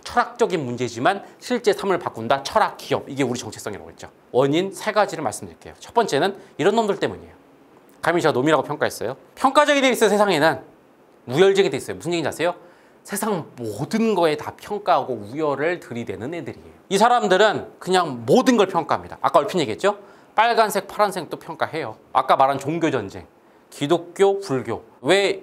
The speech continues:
인생 살면서 정치, 종교 얘기는 하지 말라고 그러는지 아세요? 그것도 너무 단순하죠. 싸움 나니까. 왜 싸움이 날까? 왜, 왜를 따져야 본질이 있는 거죠. 정치 적용으로 옳고 그름이 없거든요.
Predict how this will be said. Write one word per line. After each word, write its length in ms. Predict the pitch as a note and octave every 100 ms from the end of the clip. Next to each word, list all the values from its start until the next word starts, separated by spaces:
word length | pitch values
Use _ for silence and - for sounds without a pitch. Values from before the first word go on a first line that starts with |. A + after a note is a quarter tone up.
| -
인생 340 | C#3+ E3+ F#3+
살면서 380 | F3+ F#3 F3 D#3+
정치, 360 | - C3 C3+ -
종교 300 | G#3 F#3+ C3
얘기는 240 | A#2 C#3
하지 160 | C#3 G3
말라고 280 | D#3 A2 D3+
그러는지 200 | F3+ C#3
아세요? 260 | - D#3+ - - _ _ -
그것도 200 | F#3 F#3
너무 140 | D#3+
단순하죠. 480 | D3+ D3+ D#3 C#3+ A#2+
싸움 260 | F3+ G3 G3
나니까. 340 | C3 G#2 G2 - _ -
왜 220 | C#3+ G3+
싸움이 380 | - G#3+ G#3+ E3
날까? 300 | G2+ G2 F#2
왜, 200 | E3+ G#3
왜를 260 | D#3+ F#3+
따져야 260 | G3 F#3+ F3+
본질이 320 | D3 C#3 C3+
있는 160 | G2+ F2
거죠. 240 | F2 G2+ - - -
정치 340 | G#3 G#3+ -
적용으로 320 | A3 G#3 G3
옳고 280 | F#3 - G3
그름이 180 | G3 F3+
없거든요. 640 | A#2+ B2+ G#2 G2 A#2+